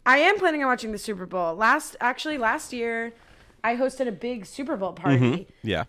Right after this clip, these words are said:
Speaker 1: And I made wings for the first time, like, legitimately. Allie from the editing room. Um, time is a flat circle. This was not last year. This was two years ago. No one cares. Back to the show.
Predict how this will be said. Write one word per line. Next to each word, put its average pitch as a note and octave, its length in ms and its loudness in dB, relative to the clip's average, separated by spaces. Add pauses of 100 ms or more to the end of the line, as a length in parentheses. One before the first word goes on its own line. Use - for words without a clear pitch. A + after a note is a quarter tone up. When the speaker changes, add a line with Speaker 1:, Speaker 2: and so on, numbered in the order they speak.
(140)
Speaker 1:
And G#3+ 200 -6
I A3+ 80 -2
made A#3+ 300 0
wings G#3+ 720 0
for - 160 -8
the G3+ 80 -4
first G#3 320 -8
time, F#3+ 360 -4
like, F#3 320 -6 (280)
legitimately. G3 840 -4 (1120)
Allie C4 220 4
from G#3+ 220 0
the F#3 100 2
editing F3+ 260 -2
room. F3 420 -2
Um, G3+ 380 0
time A3+ 260 2
is C#4 140 0
a B3+ 60 -6
flat C4 260 4
circle. B3 360 2
This C4+ 260 4
was E4 100 4
not F4 240 4
last G3+ 300 4
year. F3+ 260 -2 (160)
This C4 160 0
was D4 140 -4
two C4+ 100 -2
years F#3+ 260 0
ago. E3+ 360 -6 (680)
No D4+ 80 -2
one C4 140 2
cares. F#3 280 0
Back G#3 200 0
to G#3+ 60 -6
the F#3+ 80 0
show. E3+ 280 -8